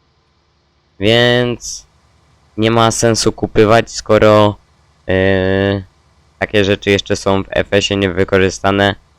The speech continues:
Dużo rzeczy, a w dzie-, dwadzieścia dwa jak będą jakieś rzeczy, yy, po prostu rzeczy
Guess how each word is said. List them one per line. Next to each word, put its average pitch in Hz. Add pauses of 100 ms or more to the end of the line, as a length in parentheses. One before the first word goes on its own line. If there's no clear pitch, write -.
(680)
Dużo 98
rzeczy, 98
a 92
w 85
dzie-, 90
dwadzieścia 92
dwa 95
jak 92
będą 95 (560)
jakieś 95
rzeczy, 98 (1040)
yy, 87 (800)
po -
prostu 98
rzeczy 92